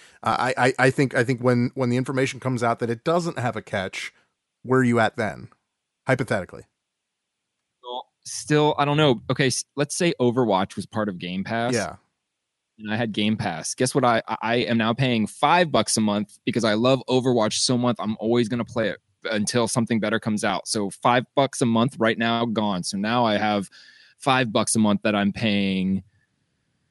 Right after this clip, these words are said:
Speaker 2: So now, yeah, I'm paying ten bucks a month for a random game, and I have Overwatch. You know what I'm saying? Like,
Speaker 1: Yeah.
Speaker 2: if you do find that game that you wanna play for a long time, you've just limited the amount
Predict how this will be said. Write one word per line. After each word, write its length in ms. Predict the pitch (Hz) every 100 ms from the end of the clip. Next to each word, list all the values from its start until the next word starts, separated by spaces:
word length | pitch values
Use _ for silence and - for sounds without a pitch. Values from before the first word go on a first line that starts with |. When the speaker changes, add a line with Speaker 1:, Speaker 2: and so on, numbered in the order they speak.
| _
Speaker 2:
So 180 | 131 -
now, 180 | 143 156
yeah, 220 | 151 120
I'm 120 | 95 107
paying 180 | 127
ten 200 | 107 -
bucks 180 | 160 131
a 40 | 117
month 160 | 107
for 120 | - 107
a 20 |
random 340 | 104 101 92
game, 420 | 92 87 80 71 76 -
and 100 | 107
I 60 | 98
have 240 | 113 98
Overwatch. 540 | 92 76 65 60 -
You 60 | 127
know 40 | 135
what 80 |
I'm 60 | 123
saying? 300 | - 120 123
Like, 160 | 117 101
Speaker 1:
Yeah. 200 | 92 82 -
Speaker 2:
if 180 | 131 131
you 80 | 120
do 300 | 101 135 156
find 460 | - - 131 135
that 180 | 135 107
game 220 | 120 131
that 80 | 120
you 100 | 101
wanna 200 | 110 110
play 360 | - - 104 113
for 360 | - 110 92 -
a 60 | 104
long 360 | 98 104 104
time, 420 | 101 104 101 117
you've 160 | 117 107
just 160 | 104 104
limited 440 | 101 120 127 107
the 80 | 98
amount 360 | 98 101 101 98